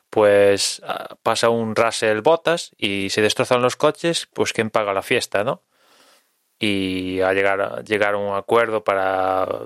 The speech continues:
darle, mm, una cierta cantidad de bonus, tanto directamente como,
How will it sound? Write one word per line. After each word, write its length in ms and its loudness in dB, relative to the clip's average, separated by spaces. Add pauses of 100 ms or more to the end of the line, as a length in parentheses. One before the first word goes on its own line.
(120)
darle, 720 -4
mm, 840 -18
una 120 -2
cierta 320 -2
cantidad 560 -2
de 120 2
bonus, 840 2 (960)
tanto 260 2
directamente 960 0
como, 560 4